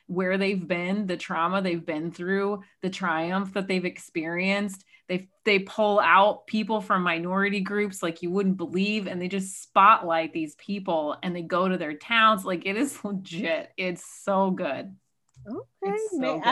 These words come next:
Speaker 2: I, I'm maybe, I haven't watched American Idol in years.
Speaker 1: It's
Speaker 2: Like,
Speaker 1: totally
Speaker 2: the
Speaker 1: different
Speaker 2: last
Speaker 1: now.
Speaker 2: person that won American Idol for me was Ruben Studdard, okay? <laughs> Or Fantasia,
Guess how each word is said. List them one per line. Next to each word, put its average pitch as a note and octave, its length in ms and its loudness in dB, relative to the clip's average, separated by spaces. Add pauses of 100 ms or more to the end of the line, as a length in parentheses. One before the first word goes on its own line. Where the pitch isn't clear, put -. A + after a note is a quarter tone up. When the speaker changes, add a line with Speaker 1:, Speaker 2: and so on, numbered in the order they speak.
(140)
Speaker 2:
I, A3 120 2
I'm B3+ 280 0
maybe, G#3 300 2
I A#3 80 2
haven't E4 300 -2
watched G#3+ 240 2
American F#3 340 0
Idol D#3+ 400 -2
in D#3 360 -8
years. D3 840 -8
Speaker 1:
It's - 120 -6
Speaker 2:
Like, D#3+ 180 4
Speaker 1:
totally A#3 460 4
Speaker 2:
the G#3+ 60 8
Speaker 1:
different - 0 -
Speaker 2:
last C#4+ 320 8
Speaker 1:
now. E4 80 -6
Speaker 2:
person C#4 320 4
that G#3+ 200 6
won G3+ 340 6
American G3+ 440 4
Idol F#3+ 240 4
for F#3 160 -4
me F#3+ 240 -2
was E3+ 180 -2
Ruben E3+ 240 -8
Studdard, C#3+ 380 -4
okay? G3+ 440 4
<laughs> C#4 160 8 (1000)
Or A#3+ 160 12
Fantasia, B3+ 960 8